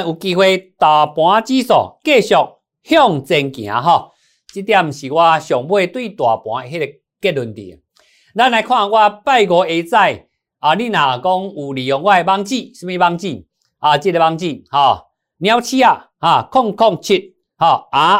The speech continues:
I C H也是归去啦。你用迄个卡梅拉吼，甲扫描吼，甲扫描落，啊，你就会当加入我好朋友，你就会当摕到像这款的文章，当时会摕到。还未开盘进前就会摕到啊。迄天下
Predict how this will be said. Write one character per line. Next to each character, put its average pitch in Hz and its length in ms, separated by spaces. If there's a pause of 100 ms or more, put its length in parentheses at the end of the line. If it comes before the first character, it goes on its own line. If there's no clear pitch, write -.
I 196 240
C 196 240
H 170 400 (140)
也 160 180
是 143 120
归 165 200
去 147 140
啦。 120 200
你 185 100
用 147 260
迄 151 200
个 165 420 (440)
卡 165 160
梅 190 140
拉 175 160
吼， 147 120
甲 139 160
扫 127 240
描 120 240
吼， 143 320 (320)
甲 196 160
扫 160 280
描 175 220
落， 208 100 (160)
啊， 147 80
你 202 140
就 165 100
会 135 60
当 165 200
加 139 160
入 131 140
我 165 100
好 165 100
朋 139 140
友， 156 140
你 180 160
就 190 80
会 170 60
当 196 180
摕 160 140
到 123 220
像 127 400
这 - 120
款 190 200
的 165 60
文 143 260
章， 175 220 (360)
当 180 180
时 180 100
会 160 100
摕 156 240
到。 143 160 (340)
还 240 180
未 196 140
开 - 160 (180)
盘 151 240
进 220 200
前 147 220
就 147 80
会 123 140
摕 127 380
到 147 80
啊。 92 100 (420)
迄 277 140
天 - 20
下 262 280